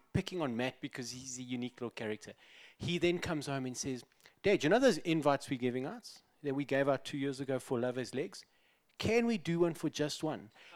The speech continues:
And I know why he's doing this, because he's not comfortable speaking. He's more comfortable to say, "Andrew," and <laughs> off he goes, 'cause that's easier for him. So, and again, as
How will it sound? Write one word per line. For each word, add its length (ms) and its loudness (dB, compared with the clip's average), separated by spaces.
And 140 2
I 80 6
know 200 8
why 220 10
he's 100 0
doing 260 0
this, 160 -8
because 440 -4
he's 180 -8
not 200 0
comfortable 720 -2
speaking. 640 -6
He's 240 -8
more 160 -2
comfortable 400 -4
to 60 -8
say, 340 0
"Andrew," 320 4
and 140 -2
<laughs> 240 -6
off 160 8
he 80 4
goes, 520 6
'cause 140 4
that's 240 8
easier 320 4
for 160 -2
him. 180 0
So, 380 6
and 120 2
again, 480 6
as 180 -6